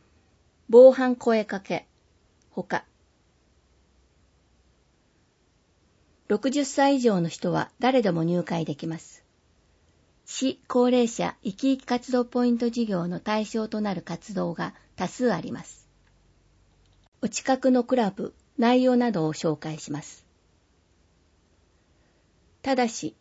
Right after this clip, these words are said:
一、活動種目、趣味のサークルはクラブによって異なります。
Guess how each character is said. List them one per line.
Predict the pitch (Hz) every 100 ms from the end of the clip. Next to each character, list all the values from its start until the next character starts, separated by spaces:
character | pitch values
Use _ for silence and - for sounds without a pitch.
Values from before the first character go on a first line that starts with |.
| _
一、 | - - 202 - _ _ _ -
活 | 208 - 240
動 | 269
種 | 262 269
目、 | 202 190 - - _ _
趣 | - 285
味 | 247
の | 170
サ | - 190
ー |
ク | - 190
ル | 170
は | 160 - _ _ _
ク | -
ラ | 269
ブ | 247 185
に | 160
よ | 160
っ |
て | - 165
異 | 165 156
な | 165
り | 147
ま | 147 143
す。 | - -